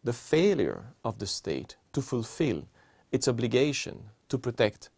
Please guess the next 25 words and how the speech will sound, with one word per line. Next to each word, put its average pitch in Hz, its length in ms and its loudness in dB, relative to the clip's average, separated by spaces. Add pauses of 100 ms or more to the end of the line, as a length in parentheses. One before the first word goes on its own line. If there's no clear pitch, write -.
the 113 120 -4
diplomatic 107 720 -2
premises, 175 600 -2 (380)
an 127 100 4
obligation 139 640 4
which 113 180 -2
is 98 240 -4
owed 151 440 6 (240)
by 123 260 4
the 156 140 0
receiving 80 480 -4
state 127 440 -4 (540)
to 202 160 6
the 180 100 2
sending 85 480 -2
state 160 440 -4 (500)
under 135 160 6
Article 131 380 6
twenty-two 113 580 -2 (320)
of 117 140 2
the 113 80 2
nineteen 110 340 0
sixty-one 95 580 -4
Vienna 95 320 -2
Convention 90 640 -6